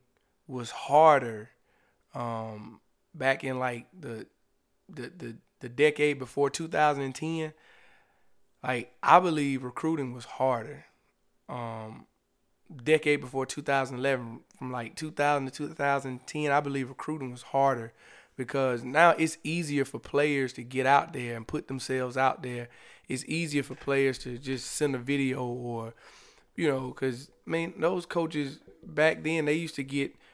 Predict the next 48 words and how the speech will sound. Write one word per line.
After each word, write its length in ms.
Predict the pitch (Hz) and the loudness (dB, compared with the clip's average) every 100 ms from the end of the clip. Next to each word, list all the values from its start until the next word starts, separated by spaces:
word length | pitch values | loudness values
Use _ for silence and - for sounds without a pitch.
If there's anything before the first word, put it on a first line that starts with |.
| _ | _
probably 880 | - 143 143 135 131 135 135 131 120 - 135 - _ _ _ | -2 4 4 4 0 -2 0 0 -4 -10 -14 -16 _ _ _
thousands 480 | 143 156 156 143 131 | 8 10 8 4 -4
of 100 | 123 | -6
tapes 380 | - 156 139 - | -2 -2 -2 -8
of 160 | 113 | -12
players 420 | - 143 156 135 127 | -4 0 2 0 -2
just 160 | 127 | -6
saying, 240 | 139 127 123 | -4 -4 -2
"Coach, 400 | 151 139 - - | 2 2 0 -6
this 220 | 139 135 | -4 -4
is 100 | 131 | -2
my 160 | 131 127 | -2 -2
film, 400 | - 139 135 127 | -2 -2 -2 -4
recruit 300 | 120 151 147 | -6 -6 -4
me." 120 | 131 | -2
Now, 420 | 135 170 156 139 - - - - | 2 4 4 0 -8 -20 -20 -10
you 100 | 170 | -4
know, 140 | 147 | -2
somebody 380 | 131 170 156 139 | 0 2 4 2
put 220 | 135 170 | 0 2
up 120 | 156 139 | 2 2
a 60 | |
video 420 | 131 151 147 139 | 0 2 4 4
of 80 | 131 | 4
one 220 | 135 151 | 2 2
player 340 | 143 160 160 135 | 0 0 2 2
doing 240 | 143 143 | 2 2
something 340 | - 139 135 127 | 2 -2 -2 -4
ama-, 420 | 127 131 147 147 | -2 2 2 0
uh, 140 | - 135 | -4 -4
an, 280 | 123 123 123 _ - | -2 -2 -6 _ -14
something 340 | - 160 151 135 | -4 -2 0 -2
amazing 420 | 131 143 147 139 | 0 0 0 -2
in 100 | 131 | -4
a 40 | |
game, 380 | 127 151 160 135 - - - - - | 0 0 2 -2 -8 -20 -20 -18 -6
and 200 | 131 131 | -4 2
now 220 | 147 160 | 6 6
they 180 | 143 170 | 6 4
on 180 | 151 139 | 4 2
YouTube 340 | 147 - 147 | -2 -4 -2
watching 340 | 139 143 143 143 | 4 4 4 0
this 160 | 151 | -2
one 280 | 131 135 139 | 0 0 0
player 320 | - 160 143 | 2 2 2
whole 280 | 131 143 139 | 2 2 2
highlight 460 | 139 143 127 110 - | 2 0 0 -8 -10
film. 400 | - 117 139 | -14 -14 -18